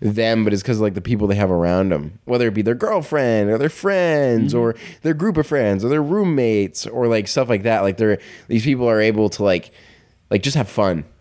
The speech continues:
Speaker 1: and just, like, enjoy it. And I, I mean, I feel like that's also attributed to, like, like, the covid stuff
Speaker 2: Yeah.
Speaker 1: too. People are like, "Wow, they're hanging out with people that I wanna do that."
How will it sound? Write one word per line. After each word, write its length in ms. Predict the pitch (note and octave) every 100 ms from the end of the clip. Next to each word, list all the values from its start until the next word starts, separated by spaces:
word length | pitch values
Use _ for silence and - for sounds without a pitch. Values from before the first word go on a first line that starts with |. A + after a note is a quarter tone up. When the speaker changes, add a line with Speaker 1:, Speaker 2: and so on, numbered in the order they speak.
| _ -
Speaker 1:
and 80 | A#2+
just, 100 | C3
like, 120 | B2
enjoy 320 | A2+ G#2+ A2
it. 60 | F#2
And 120 | A2
I, 140 | B2 - - -
I 120 | F3+
mean, 160 | G3 F#3+
I 120 | F3
feel 120 | F#3+ A3
like 140 | E3+
that's 160 | C3+ B2+
also 200 | B2 B2
attributed 440 | A#2+ G2+ G2+ G2
to, 100 | A2
like, 300 | G2 F2 - _
like, 300 | G#2 F#2 -
the 80 | G2+
covid 560 | G2 F#2 F#2 F#2 F2+ F2 -
stuff 420 | F#2+ - G2+ G2
Speaker 2:
Yeah. 220 | - - -
Speaker 1:
too. 200 | A#2 G#2
People 180 | G#2
are 40 | G2+
like, 140 | E2+
"Wow, 320 | B2+ B2+ G2
they're 140 | F#2+ A#2+
hanging 240 | A#2+ G2
out 140 | F#2 D#2+
with 100 | E2
people 220 | F2 E2
that 120 | F#2+
I 60 | A2
wanna 220 | F#2 E2
do 160 | E2+ E2+
that." 280 | E2 E2+